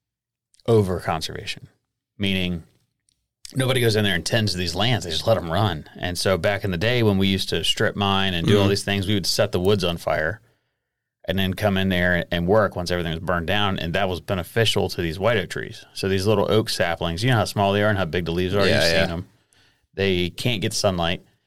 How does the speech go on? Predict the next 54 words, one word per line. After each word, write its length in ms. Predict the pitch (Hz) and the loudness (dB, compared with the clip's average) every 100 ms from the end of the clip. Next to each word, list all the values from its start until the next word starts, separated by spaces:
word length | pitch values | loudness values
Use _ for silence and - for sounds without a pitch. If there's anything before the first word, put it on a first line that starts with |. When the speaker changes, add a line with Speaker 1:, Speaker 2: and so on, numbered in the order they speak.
| _ | _
Speaker 2:
Yeah. 100 | - | 0
Speaker 1:
And 80 | 98 | 2
then 80 | 95 | 2
these 140 | 87 | 0
birch 360 | 92 98 98 - | 0 0 0 -4
trees, 460 | - 107 101 101 | 0 2 2 4
other 160 | 101 101 | 4 2
trees, 300 | 98 110 98 | 0 -2 -2
they 160 | 95 101 | -2 0
outgrow 480 | 110 98 98 104 92 | 0 0 0 0 2
them 320 | 87 101 151 | 0 -4 -4
and 120 | - | -2
they 40 | 82 | 0
Speaker 2:
Right. 60 | 73 | 0
Speaker 1:
crowd, 300 | 110 101 101 | 0 0 0
they 100 | 92 | -4
shade 280 | - 104 101 | 0 2 2
'em 120 | 95 | 0
out. 220 | 90 92 | -2 -4
They 60 | 107 | -6
can't 200 | - 85 | -6 -4
get 160 | 92 | -4
any 100 | - | -4
sunlight 360 | 90 92 85 82 | -6 -4 -2 -2
and 80 | 85 | 0
they 40 | |
Speaker 2:
Right. 140 | 87 80 76 | 2 2 0
Speaker 1:
die. 40 | - _ - _ _ - | -6 _ -20 _ _ -8
And 160 | 90 87 | -6 -2
so 340 | 101 92 87 | 2 4 2
the, 420 | 85 90 90 82 _ _ _ _ _ _ _ _ _ _ _ - | 0 -2 -2 -4 _ _ _ _ _ _ _ _ _ _ _ -8
the, 100 | 95 104 - 78 | -6 -4 -4 -4
and, 100 | 90 | 0
like, 180 | 92 80 - | -2 -2 -8
Jacob 300 | - 120 113 | 0 2 2
would 80 | 98 | 2
have 60 | 95 | 2
been 160 | 101 | 0
a 40 | 95 | 0
good 180 | 82 87 | -2 0
guy 220 | 98 92 | 2 2
to 80 | 87 | 2
have 160 | 98 | 2
on 220 | 87 92 104 | 2 0 0
for 140 | 107 | 0
this. 240 | 110 110 | 2 2
I 60 | 92 | 0
just, 180 | 82 - - - _ | -2 -10 -16 -20 _
you 100 | 101 | -8
know, 80 | 80 | -4
we 80 | 82 | -4
just 100 | - | -4
kind 220 | 92 | -6
of, 80 | 76 | -6